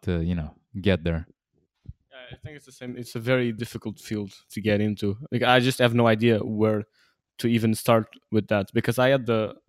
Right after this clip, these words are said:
Speaker 2: the same experience. Uh, I went to the, to the same place you were talking about, but, and I, I definitely enjoyed my time there. I, I had some, like, kind of some curious and interesting thoughts pop up to my mind because, just because there's so much more stillness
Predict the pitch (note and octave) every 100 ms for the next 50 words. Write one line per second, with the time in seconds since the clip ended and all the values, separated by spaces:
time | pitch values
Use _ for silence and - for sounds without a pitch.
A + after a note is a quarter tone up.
0 | - A2+ - A2+ A2 - - A2+ B2+ C#3+
1 | - A#2 A2+ G#2+ A2+ A2 - A2 G#2 -
2 | A2 G#2 A2+ A2+ A2+ B2 - A2+ A2 B2
3 | C3+ C3+ D3 D3 - - - - - _
4 | B2+ C3+ B2+ D3 C#3+ C3 - - C3+ B2+
5 | C#3+ D#3 D#3+ C#3 B2+ A#2 C3+ C3 A#2 A#2+
6 | A2+ B2+ C3 A2+ A2 A2 G#2 G#2 - A2
7 | A2 G2+ - A2 G#2 G2 - _ _ _
8 | _ - A2+ G#2+ - A2+ G#2+ - - _
9 | - C3+ B2+ A#2+ B2 C3 B2 A2+ A#2 A2+
10 | A#2 - - A2 A2+ - A2 A2 A#2+ A#2+
11 | G#2 - G2 - A2 - B2 B2 G#2+ G#2+
12 | - C3 B2+ - D#3 C3+ - B2 A#2 -
13 | C3+ G#2 -